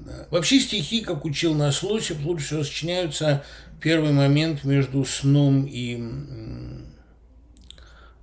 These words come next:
сном и бодрствованием. Знакомы ли вы с творчеством Ильи Кисчева? Знаком.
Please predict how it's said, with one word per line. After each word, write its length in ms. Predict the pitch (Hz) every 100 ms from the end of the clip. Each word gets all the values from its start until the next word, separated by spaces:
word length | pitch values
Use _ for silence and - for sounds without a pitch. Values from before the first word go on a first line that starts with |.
| -
сном 500 | - - 131 131 127
и 40 | 123
бодрствованием. 760 | 113 90 78 - - - - -
Знакомы 540 | 131 135 175 190 175
ли 100 | 143
вы 440 | 131 143 156 147 - - - - - -
с 160 | - -
творчеством 840 | 131 131 - - 131 127 123 117 - - - - - - - - - - - - _ - - - _ - - - _ _ - - _ _ _ - _ - -
Ильи 360 | - 113 120 139
Кисчева? 540 | - 95 - - 104
Знаком. 580 | 110 185 214 - - 95